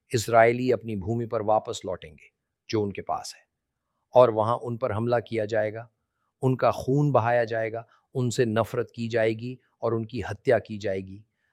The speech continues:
न केवल उनके निकटतम पड़ोसियों द्वारा बल्कि पृथ्वी पर हर राष्ट्र द्वारा। उन्हें बाहर नहीं निकाला जाएगा बल्कि उनका सफाया कर दिया जाएगा। हालांकि उनके पूरी तरह से खत्म होने से पहले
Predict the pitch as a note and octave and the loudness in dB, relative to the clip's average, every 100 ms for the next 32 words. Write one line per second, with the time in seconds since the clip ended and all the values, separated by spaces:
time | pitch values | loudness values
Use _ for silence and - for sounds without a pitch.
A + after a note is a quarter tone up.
0 | _ A2 A#2 A#2+ A#2 A#2 A#2 A#2+ A2+ A2+ | _ 0 2 0 0 -2 -2 -4 -6 -6
1 | G#2 G#2 G#2+ - G#2+ G2 G2 G2+ G2 - | -6 -4 -6 -6 -8 -4 -4 -4 -8 -12
2 | A#2 A2 G#2+ A#2 B2 - _ _ G2+ G2+ | -10 -2 0 0 -4 -10 _ _ -2 -2
3 | G#2 - - G2+ - A#2+ A2+ A2+ A2 _ | -2 -8 -16 -14 -12 -14 -4 -2 -2 _
4 | _ - B2 B2+ G#2 F#2+ F#2+ F2 - G#2 | _ -8 -2 -2 0 0 0 -2 -10 -12
5 | E2+ D#2 C#2 - _ _ _ _ _ - | -12 -12 -12 -18 _ _ _ _ _ -6
6 | A2+ A2 F#2+ G2+ A#2 A#2+ A#2 G#2+ A#2+ A2 | -4 0 2 2 2 -2 -4 -10 -8 -4
7 | G#2+ G2+ G#2+ G#2 G2 F#2 A2+ _ _ G2+ | 0 0 -2 -2 -2 -2 -6 _ _ -4
8 | G2+ A2 G#2 G2+ F#2+ - E2+ - E2+ E2 | -4 -8 -8 -8 -8 -8 -10 -6 -6 -6
9 | E2 - E2 E2 D#2 - - - _ _ | -8 -12 -18 -18 -20 -20 -20 -20 _ _
10 | _ _ _ - - G#2 G#2+ A2 C#2 C2 | _ _ _ -12 -4 -2 -2 -6 -18 _
11 | _ _ _ _ A#2 G#2+ A2 - - A#2 | _ _ _ _ -8 -6 -6 -10 -8 -4
12 | C3 C#3+ E3 D#3 B2+ A#2+ - - B2+ - | -2 -2 -4 -4 -4 -4 -8 -4 -2 -2
13 | A#2+ A2+ A2+ A2 G#2+ G#2 G2+ G#2 | -6 -8 -8 -8 -6 -4 -2 -4